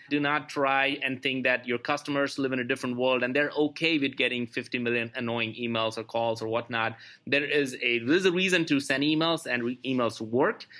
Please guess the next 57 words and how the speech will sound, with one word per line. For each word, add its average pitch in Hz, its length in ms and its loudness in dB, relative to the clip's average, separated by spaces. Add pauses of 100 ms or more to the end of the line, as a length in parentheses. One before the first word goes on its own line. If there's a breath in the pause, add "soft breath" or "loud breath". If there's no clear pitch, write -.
(140 loud breath)
Uh, 117 160 0
but 123 140 0
if 123 80 -2
you 131 60 -2
take 151 240 -2
the 151 60 -2
time 139 300 -2
to 131 80 -2
do 127 200 0
it 117 100 -2
right 147 440 2
and 117 160 -4
calls, 131 460 0
and 113 140 -4
do 120 140 2
it 113 120 -6
right, 165 340 2 (240 loud breath)
and 127 160 0
you 135 160 4
go 156 200 4
through 165 140 2
the 135 60 2
mom 165 360 2
test, 127 340 0
which 120 220 -2
is, - 120 -10
I 123 60 2
think 143 160 2
is 120 80 0
a 117 60 0
really, 147 400 4
really 131 240 4
good 117 160 0
way 120 160 2
to 117 120 -2
remember 120 480 0
and 113 160 -2
do 175 200 4
it, 143 240 2 (520 soft breath)
you're 143 140 2
gonna 160 120 4
find 143 500 2
that 127 320 4
your 135 100 2
customers 131 720 2
are 135 100 2
gonna 127 220 2
appreciate 135 500 2
it. 135 80 2
And 131 140 2
even 165 120 2
if 190 160 0
they're 160 200 2
not 151 200 2
gonna 143 140 2
buy 127 220 4
today, 135 460 2